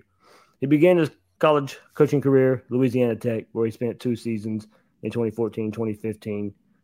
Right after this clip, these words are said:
Jaluk helped develop the Bulldogs with the Conference U S A West Division title in twenty fourteen.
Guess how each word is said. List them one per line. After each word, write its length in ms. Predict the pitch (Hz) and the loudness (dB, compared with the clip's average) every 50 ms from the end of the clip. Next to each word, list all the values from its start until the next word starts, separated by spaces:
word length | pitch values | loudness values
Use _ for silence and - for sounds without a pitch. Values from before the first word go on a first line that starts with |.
| _ _ - | _ _ -4
Jaluk 300 | 120 123 123 123 - - | 0 0 0 0 0 -2
helped 240 | 123 123 120 - 110 | -2 -2 -2 -2 -4
develop 480 | 110 107 113 113 110 110 107 - - _ _ _ - | -6 -4 -2 -2 -2 -2 -2 -4 -8 _ _ _ -8
the 60 | 110 | -6
Bulldogs 640 | 110 117 117 113 117 113 110 110 107 98 - - - | -4 -2 -2 0 0 0 -2 -2 -4 -6 -10 -12 -10
with 120 | 110 107 | -10 -10
the 60 | 107 | -6
Conference 380 | 101 - 127 117 117 - 107 107 | -4 -4 -4 -4 -4 -6 -8 -6
U 140 | 117 113 107 | -4 -4 -4
S 120 | 104 - 113 | -2 -2 -4
A 80 | 110 | -2
West 280 | 104 104 113 113 107 - | -2 -2 -2 -4 -4 -6
Division 300 | 104 107 107 104 104 101 | -6 -6 -6 -6 -6 -6
title 260 | - 117 117 123 120 | -2 0 0 2 2
in 80 | 117 110 | 0 0
twenty 220 | 127 120 117 113 | 0 -2 -2 -2
fourteen. 600 | 110 117 117 113 110 - 123 117 120 117 113 110 | -2 0 -2 -2 -2 -2 -2 -2 0 0 -2 -4